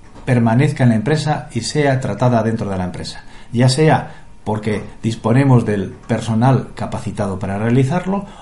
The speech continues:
o porque contratamos de forma externa a alguien para que de forma interna en la sociedad nos realice esta labor.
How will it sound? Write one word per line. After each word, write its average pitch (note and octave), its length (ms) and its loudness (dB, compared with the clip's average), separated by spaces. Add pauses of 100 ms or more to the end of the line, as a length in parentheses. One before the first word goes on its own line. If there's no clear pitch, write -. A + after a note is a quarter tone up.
(120)
o B2 120 0
porque B2 260 2
contratamos A#2 760 2 (160)
de G#2+ 80 -2
forma B2 360 2
externa A#2+ 500 0
a B2 140 6
alguien A2+ 380 0
para G#2 220 -4
que G#2+ 140 -6
de G2+ 100 -4
forma C3+ 380 -2 (240)
interna A#2+ 580 4
en G#2+ 80 0
la G#2 80 -2
sociedad B2+ 640 -2 (480)
nos B2+ 260 4
realice G#2+ 400 -2
esta F#2+ 220 -6
labor. D#2+ 400 -8